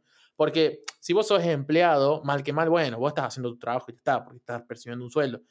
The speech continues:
Pero los que, las personas que están por atrás, las que lo comenzaron el proyecto y no cobran nada, si no están en sintonía,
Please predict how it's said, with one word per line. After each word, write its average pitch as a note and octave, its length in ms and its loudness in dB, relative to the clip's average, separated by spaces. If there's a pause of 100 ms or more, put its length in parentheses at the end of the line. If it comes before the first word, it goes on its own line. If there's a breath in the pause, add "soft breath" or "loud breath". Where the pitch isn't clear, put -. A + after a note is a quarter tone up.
(240 soft breath)
Pero C3+ 180 2
los C3+ 160 -2
que, A#2+ 380 -2
las A#2+ 120 -8
personas D#3+ 260 -2
que - 100 -12
están E3 120 0
por D3+ 120 2
atrás, B2 400 0
las B2 100 -10
que B2 100 -10
lo A#2 80 -10
comenzaron B2 420 -4
el D3 80 -6
proyecto C#3 380 -6
y C#3 40 -6
no C#3+ 100 -6
cobran D3+ 300 0
nada, D#3 480 0 (600)
si - 140 -8
no D#3 100 2
están G3 180 0
en E3+ 80 0
sintonía, C#3+ 800 -2